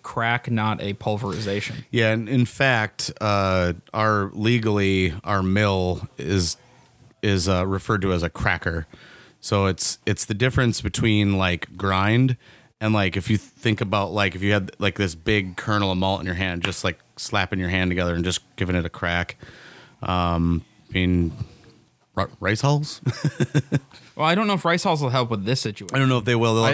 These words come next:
Speaker 2: they'll
Speaker 1: yeah,
Speaker 2: just
Speaker 1: they,
Speaker 2: help
Speaker 1: they
Speaker 2: with sticking. They won't help with
Speaker 1: yeah, they,
Speaker 2: efficiency.
Speaker 1: but they, they, and they won't help with dough balls.
Speaker 2: No, that either.
Speaker 1: Um, and yeah, if you're having a dough ball issue, definitely, like,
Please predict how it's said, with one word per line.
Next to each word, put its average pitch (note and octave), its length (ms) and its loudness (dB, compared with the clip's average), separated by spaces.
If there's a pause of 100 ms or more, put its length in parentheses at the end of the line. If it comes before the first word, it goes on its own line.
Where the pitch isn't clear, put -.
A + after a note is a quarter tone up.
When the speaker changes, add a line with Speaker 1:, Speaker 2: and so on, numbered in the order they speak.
Speaker 2:
they'll B2+ 100 2
Speaker 1:
yeah, C#3 120 4
Speaker 2:
just B2+ 100 2
Speaker 1:
they, D3+ 60 2
Speaker 2:
help B2+ 120 4
Speaker 1:
they A2 60 -4
Speaker 2:
with G2+ 100 -2
sticking. G#2 480 2
They G2+ 100 4
won't G2 200 2
help G2 160 2
with F#2 100 -4
Speaker 1:
yeah, D3+ 220 2
they, C#3+ 60 4
Speaker 2:
efficiency. - 260 0
Speaker 1:
but - 40 -2
they, B2+ 240 2
they, C3 200 2
and C3 120 0
they D3 80 4
won't B2 200 0
help A#2 160 0
with G#2+ 160 -4
dough A2 160 0
balls. C#2 320 -6
Speaker 2:
No, D2 260 -6
that C2+ 200 -4
either. C2+ 340 -4 (580)
Speaker 1:
Um, A2+ 380 2
and C3 100 0
yeah, C3 200 4
if A2 120 -4
you're D#3 80 2
having D#3 220 2
a A2 60 2
dough A2 180 0
ball A2 180 0
issue, G#2 240 -4
definitely, G#2 720 -2 (380)
like, G2 400 -2